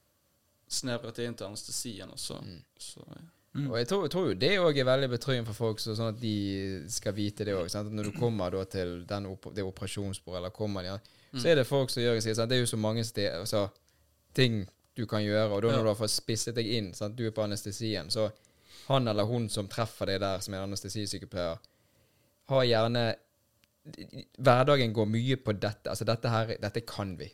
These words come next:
Speaker 2: dette er
Speaker 1: Ja.
Speaker 2: det jeg gjør, sant?
Speaker 1: Ja.
Speaker 2: Jeg, du er ikke lenger på sengepost og gjør de basic,
Speaker 1: Ja.
Speaker 2: grunnleggende tingene som gjerne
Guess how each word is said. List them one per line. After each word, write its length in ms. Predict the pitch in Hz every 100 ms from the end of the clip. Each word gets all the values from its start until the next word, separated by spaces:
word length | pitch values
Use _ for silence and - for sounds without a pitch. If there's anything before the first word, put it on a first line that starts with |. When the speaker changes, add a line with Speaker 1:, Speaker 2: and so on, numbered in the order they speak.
| _
Speaker 2:
dette 120 | 98
er 40 | 113
Speaker 1:
Ja. 40 |
Speaker 2:
det 140 | 110 104
jeg 100 | 101
gjør, 180 | 87 78
sant? 240 | - 104 123
Speaker 1:
Ja. 120 | 123
Speaker 2:
Jeg, 260 | 113 107
du 80 | 120
er 140 | 117 110
ikke 120 | 107
lenger 200 | 104 104
på 100 | 98
sengepost 580 | - 98 104 101 101 -
og 60 | 98
gjør 160 | 104 98
de 220 | 101 90 _ _ _ _
basic, 360 | 113 107 - 95
Speaker 1:
Ja. 60 | 101
Speaker 2:
grunnleggende 520 | 101 98 107 104 92
tingene 320 | 104 101 92
som 120 | - 90
gjerne 340 | 92 98 92